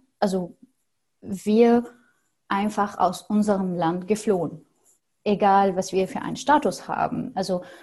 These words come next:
man kann da meiner Meinung nach nicht mehr leben. Und, äh, das ist ja einfach Flucht. Aber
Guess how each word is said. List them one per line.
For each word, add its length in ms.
man 200
kann 500
da 460
meiner 200
Meinung 240
nach 300
nicht 180
mehr 120
leben. 640
Und, 380
äh, 460
das 180
ist 120
ja 160
einfach 480
Flucht. 560
Aber 640